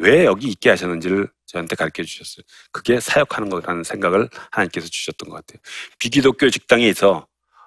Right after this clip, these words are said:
어, 내가 원하는 대로 술자리 같은 것도 없고 또 뭐 이 비리도 없고 이런 데가 있고 싶은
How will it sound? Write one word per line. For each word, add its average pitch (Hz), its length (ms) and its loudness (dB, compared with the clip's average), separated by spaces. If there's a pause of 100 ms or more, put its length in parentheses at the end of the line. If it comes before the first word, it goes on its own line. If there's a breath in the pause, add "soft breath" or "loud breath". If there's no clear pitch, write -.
(120)
어, 90 300 -2
내가 110 540 6 (180)
원하는 113 500 2
대로 117 400 4 (880)
술자리 143 380 2
같은 101 240 4
것도 98 220 4
없고 - 480 -2 (440 soft breath)
또 95 240 4
뭐 95 260 4
이 92 120 -2
비리도 104 400 2
없고 110 360 4
이런 107 220 4
데가 104 220 8
있고 98 340 -4
싶은 - 760 -4